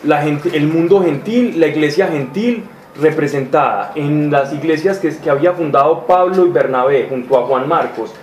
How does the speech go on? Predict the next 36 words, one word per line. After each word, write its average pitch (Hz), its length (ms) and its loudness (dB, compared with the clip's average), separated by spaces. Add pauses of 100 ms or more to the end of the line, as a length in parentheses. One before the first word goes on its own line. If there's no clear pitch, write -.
(140)
en 147 220 -2
todo 160 260 6
Asia 180 240 -2
Menor, 143 540 -2
actual 139 500 -2
Turquía, 175 720 -2 (920)
junto 156 320 4
a 143 80 6
la 135 220 2
parte 160 560 2 (160)
norte 170 400 2
de 147 220 4
Israel, 127 600 0
que 127 120 0
es - 80 -4
Siria, 156 880 0 (120)
lo 127 120 -2
que 131 100 -6
conocemos 123 460 -4
como 127 240 -4
Antioquía, 156 680 -4
Siria, 160 480 -2
y 127 100 -8
todas 143 280 0
esas 156 140 -8
partes 156 640 -4 (260)
que 131 80 -2
fueron 131 380 -2
a 127 120 -2
otrora 127 520 0
como 123 260 -2
el, 107 440 -6 (540)
parte 135 300 2
del 151 160 2
imperio 127 440 0
persa. 127 480 0